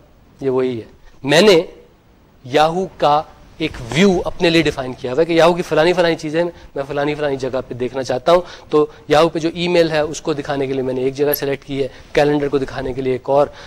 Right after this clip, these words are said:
اسٹاکس کی ویلیو دکھانے کے لیے کوئی اور، اور خبریں دکھانے کے لیے کوئی اور جگہ میں نے سلیکٹ کی ہوئی ہے۔ سو یاہو کا جو پیج ہے، جو فرنٹ پیج آپ نے دیکھا، وہ خاصا کمپلیکس تھا، لیکن they provide you with this other facility کہ آپ اس کو کنفیگر کر سکیں اپنے لیے،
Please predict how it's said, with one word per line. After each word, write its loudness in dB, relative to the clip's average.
اسٹاکس 0
کی 0
ویلیو 2
دکھانے -4
کے -4
لیے 0
کوئی -2
اور، 4
اور -2
خبریں 2
دکھانے 0
کے -2
لیے -2
کوئی 0
اور 2
جگہ -2
میں -4
نے -4
سلیکٹ -12
کی -16
ہوئی -20
ہے۔ -20
سو 4
یاہو 6
کا 6
جو 4
پیج 6
ہے، 4
جو -2
فرنٹ 0
پیج 0
آپ 4
نے -2
دیکھا، 2
وہ 4
خاصا 2
کمپلیکس 4
تھا، 4
لیکن 2
they 6
provide 4
you -2
with 2
this -2
other 2
facility -6
کہ -2
آپ 0
اس -10
کو 0
کنفیگر -2
کر -2
سکیں -6
اپنے -6
لیے، -12